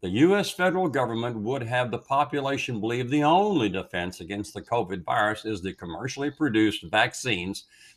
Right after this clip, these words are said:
that have never gone through ordinary clinical trials.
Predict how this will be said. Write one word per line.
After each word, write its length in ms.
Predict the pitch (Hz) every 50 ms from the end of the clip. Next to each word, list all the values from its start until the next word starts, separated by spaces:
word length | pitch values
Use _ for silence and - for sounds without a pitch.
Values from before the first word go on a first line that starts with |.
| _
that 180 | - 135 131 123
have 240 | 131 135 135 117 117
never 320 | 120 131 143 139 160 160
gone 360 | 156 160 160 156 147 143 135
through 300 | - - 135 131 131 131
ordinary 720 | 127 117 120 120 123 123 120 117 117 120 120 120 120 123
clinical 500 | 117 - - 123 120 117 113 - 120 120
trials. 640 | 107 - - 123 117 113 113 95 82 - - - -